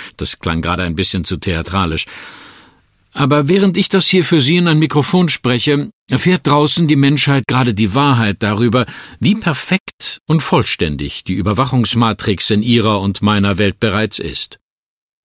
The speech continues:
Junge Hacker wie Karl Koch, Boris Floricic und Georg Brandt,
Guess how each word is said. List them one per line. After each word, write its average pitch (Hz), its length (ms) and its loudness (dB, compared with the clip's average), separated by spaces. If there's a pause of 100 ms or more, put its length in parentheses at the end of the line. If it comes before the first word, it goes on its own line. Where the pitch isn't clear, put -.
(240)
Junge 202 360 4
Hacker 98 540 -2
wie 90 180 -2
Karl 123 320 2
Koch, - 480 -2 (120)
Boris 120 440 2
Floricic 135 880 -2
und 92 320 -4
Georg 117 360 0
Brandt, 123 400 0